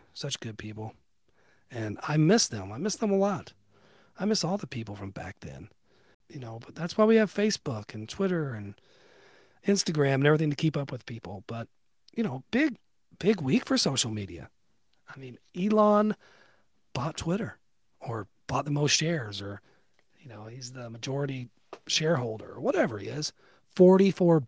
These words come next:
billion dollars with a fucking B. Forty-four billion.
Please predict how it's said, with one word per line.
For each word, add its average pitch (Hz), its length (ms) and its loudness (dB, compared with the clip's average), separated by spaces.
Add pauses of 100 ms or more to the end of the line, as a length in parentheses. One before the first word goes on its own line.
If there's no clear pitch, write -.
(100)
billion 175 380 10
dollars 151 340 4
with 196 80 2
a 151 100 -2
fucking 127 420 -6
B. 143 360 -2
Forty-four 214 560 2 (160)
billion. 202 520 4